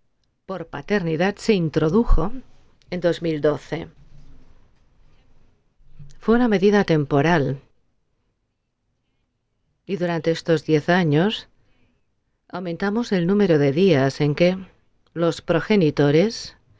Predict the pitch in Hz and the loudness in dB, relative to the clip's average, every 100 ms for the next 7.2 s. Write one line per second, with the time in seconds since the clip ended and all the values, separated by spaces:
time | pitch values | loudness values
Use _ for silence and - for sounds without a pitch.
0 | _ _ 175 165 262 254 233 196 165 170 | _ _ -2 0 0 0 2 2 2 2
1 | 156 156 139 - - _ _ _ _ 180 | 2 0 -2 -10 -20 _ _ _ _ 0
2 | 170 165 - 180 202 185 147 151 160 175 | 0 0 0 0 4 4 4 2 4 2
3 | 180 - - _ _ _ - 170 156 156 | 0 -8 -16 _ _ _ -10 -10 -8 -8
4 | 156 - - 165 - - - 190 190 170 | -10 -6 -2 -2 -2 -6 -2 0 2 4
5 | 170 135 156 147 147 160 160 165 185 208 | 2 2 0 0 2 2 4 4 2 0
6 | - _ _ - 160 147 139 143 135 139 | -2 _ _ -16 -12 -10 -6 -6 -4 -4
7 | - - | -6 -8